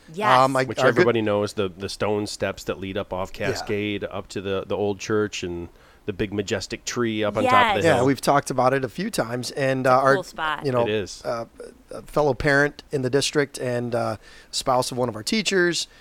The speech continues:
Speaker 2: uh, Zoe Lipke is, was our student council president. She spoke the other night at graduation.
Speaker 3: Yes, she did.
Speaker 1: Oh,
Speaker 2: She's
Speaker 1: okay.
Speaker 2: a hometown hero, like, a-, as we like to call it. Uh,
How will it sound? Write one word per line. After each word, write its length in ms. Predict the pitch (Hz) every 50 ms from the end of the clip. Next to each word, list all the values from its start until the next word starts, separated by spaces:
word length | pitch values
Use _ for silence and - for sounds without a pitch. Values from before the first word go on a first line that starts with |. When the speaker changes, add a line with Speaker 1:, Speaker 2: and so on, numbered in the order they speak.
| - _ -
Speaker 2:
uh, 200 | 123 117 117 117
Zoe 220 | 110 131 135 127
Lipke 480 | 123 147 175 - - - 156 147 139 139
is, 260 | 135 127 120 110 135 -
was 180 | 139 135 117
our 80 | 123 117
student 500 | - - - 151 135 123 127 127 - -
council 360 | - 135 117 113 - 127 117
president. 480 | 107 - 180 190 151 151 156 160 156 -
She 140 | - 135
spoke 380 | 120 - - - 135 139 - _
the 60 | - 139
other 140 | 131 131
night 140 | 131 143 135
at 80 | 139 131
graduation. 680 | 127 127 120 123 135 160 190 196 175 - 196 185 180
Speaker 3:
Yes, 80 | 180 392
she 60 | 427
did. 140 | - - 427
Speaker 1:
Oh, 180 | 415 381 349 294 240
Speaker 2:
She's 120 | 285 160 311
Speaker 1:
okay. 200 | 277 262 269 294
Speaker 2:
a 40 | 123
hometown 380 | 117 147 139 127 - 139 139 131
hero, 260 | 156 170 180 175 170
like, 260 | 170 165 156 156 156 - - -
a-, 220 | - 143 143 -
as 160 | 143 147 127 135
we 80 | 143
like 140 | 139 139 -
to 80 | - 120
call 240 | - 151 139 143 143
it. 100 | 143 - - - - - - - -
Uh, 440 | 123 131 131 131 131 131 131 127